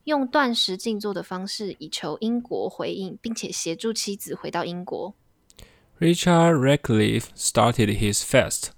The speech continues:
Speaker 2: on Sunday outside the British government's Foreign Office in central London. He plans to maintain a constant vigil by sleeping in a tent outside the building's main entrance in an effort to pressure Prime Minister Boris Johnson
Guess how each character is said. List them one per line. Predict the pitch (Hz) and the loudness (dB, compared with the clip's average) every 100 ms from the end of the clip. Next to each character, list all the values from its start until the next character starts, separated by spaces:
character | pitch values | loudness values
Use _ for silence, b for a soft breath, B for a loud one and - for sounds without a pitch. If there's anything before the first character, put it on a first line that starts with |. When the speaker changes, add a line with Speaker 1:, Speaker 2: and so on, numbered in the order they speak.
| _ - | _ -6
Speaker 2:
on | 107 | -4
Sunday | 107 127 135 123 - - | 0 0 2 0 -2 -4
outside | - 120 113 107 | 0 2 4 4
the | |
British | - 110 120 110 - | 4 4 4 2 2
government's | 104 104 101 98 98 | 0 2 2 2 2
Foreign | - 104 104 95 | 0 2 4 4
Office | 104 107 95 - - B B B B | 2 2 0 -2 -4 B B B B
in | 107 101 | 0 2
central | 127 135 143 139 127 | 2 2 2 0 -2
London. | 104 104 101 98 - 120 b b b b b b | -2 -2 0 -2 -4 -10 b b b b b b
He | - 156 | 0 2
plans | - 170 165 - | 6 6 6 4
to | 117 | 4
maintain | 104 107 104 127 | 4 4 4 4
a | 110 | 4
constant | 104 120 107 - 117 113 | 2 0 0 2 2 4
vigil | 110 107 87 87 117 - | 4 2 0 -2 -8 0
by | 107 | 0
sleeping | 101 - 127 147 113 | 2 2 2 2 -2
in | 110 107 | -2 -4
a | |
tent | - 107 117 139 - | -4 -2 0 -2 -4
outside | 110 107 107 104 | -2 0 2 2
the | 98 | 2
building's | - 110 107 107 104 - | 2 4 4 2 0 0
main | 101 104 101 | 2 2 2
entrance | 110 107 - 98 82 - _ - | -4 -2 -2 -2 -2 -4 _ -4
in | 110 101 | -2 0
an | 101 | 2
effort | 117 - 123 - | 0 4 2 2
to | 110 | -4
pressure | - 104 - 107 101 | 2 2 4 2 2
Prime | - 101 101 | 0 0 2
Minister | 107 104 107 - 107 117 - | 2 0 0 2 2 2 0
Boris | 104 98 - | 0 2 2
Johnson | - - - - | 0 -2 -2 -6